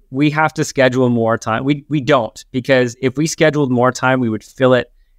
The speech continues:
with engaging conversations and challenging each other. And it's always fascinating. But this is for you guys today. So this is not so much for us, but you're gonna get a perspective of this because Michaela and I, you know, we don't think the same way,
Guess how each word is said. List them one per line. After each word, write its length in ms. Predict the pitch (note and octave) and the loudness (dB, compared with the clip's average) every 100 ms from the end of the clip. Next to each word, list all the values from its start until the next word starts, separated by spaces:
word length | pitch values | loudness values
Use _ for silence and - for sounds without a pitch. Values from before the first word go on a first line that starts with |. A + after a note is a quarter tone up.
| _ | _
with 160 | A#2+ A#2+ | -4 0
engaging 460 | A#2 A2 A#2 B2 | 0 0 2 2
conversations 800 | A#2 A#2+ A2+ - A2+ A2 A#2 G#2+ G2 | 2 0 0 0 0 0 0 -2 -4
and 180 | A2 | -6
challenging 520 | G#2 G#2+ A2 A#2+ A2 A2 | -2 2 2 2 0 -2
each 160 | G2+ | -2
other. 200 | A2 G#2 | -2 2
And 200 | G#2 G#2+ | 2 0
it's 200 | A2 - - | -6 -10 -4
always 360 | A#2 B2 A#2+ - | 2 4 2 0
fascinating. 720 | A2 G#2+ - A2+ G#2+ G#2+ G#2 _ _ _ _ | -4 -4 -4 -2 -2 -4 -10 _ _ _ _
But 160 | D3 C3 | -2 2
this 180 | G#3 | 0
is 140 | A3 D#3 | 0 -2
for 140 | D#3+ | 0
you 160 | D3+ C#3+ | 2 4
guys 340 | C3+ A#2+ A2+ | 2 2 -2
today. 340 | - A2+ G2+ F#2+ | -6 -4 -4 -6
So 180 | - C3 | -4 0
this 220 | C#3 D#3+ | 2 2
is 240 | F3+ C#3 - _ _ | 0 -2 -8 _ _
not 220 | F3 G#3+ | 0 0
so 120 | G#3 | 2
much 240 | F#3+ F3 - | 2 2 0
for 140 | D#3 | 0
us, 120 | D3+ | 0
but 120 | - D3 | 0 -2
you're 100 | D3+ | 0
gonna 160 | G3 | 2
get 140 | F#3+ F3 | 4 2
a 40 | |
perspective 640 | E3+ D3+ - D#3 - C#3 | 0 -6 0 -2 0 0
of 200 | B2+ B2 | 0 0
this 180 | B2 A#2+ | -2 -4
because 420 | B2+ - C3 A#2+ - _ _ - | -8 -2 0 0 -8 _ _ -10
Michaela 400 | A#2+ F#3+ G#3 F#3 | -4 0 2 2
and 100 | D3 | 2
I, 360 | B2+ B2+ B2+ C3 | 2 2 0 -2
you 100 | B2+ | 0
know, 120 | A#2 | 0
we 180 | A2+ C3 | 0 -4
don't 440 | - D3+ D#3+ - _ | 0 2 2 -2 _
think 260 | D3 C3+ - | -2 -2 -4
the 100 | B2 | -10
same 360 | - B2 A2+ G2+ | -4 0 0 0
way, 320 | G#2+ - | -4 -8